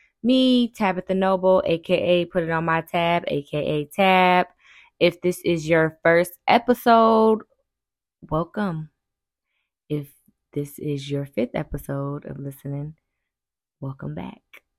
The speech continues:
<laughs> As always, we are going to get this episode started off by simply being still focusing on our breathing, meditation, whatever you may call it.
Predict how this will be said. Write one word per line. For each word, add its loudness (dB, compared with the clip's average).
<laughs> -12
As -8
always, 2
we -2
are 2
going -4
to -10
get -4
this 0
episode -4
started -6
off -6
by -4
simply -6
being -4
still -6
focusing -4
on -4
our -6
breathing, 2
meditation, -6
whatever -8
you -12
may -12
call -2
it. -4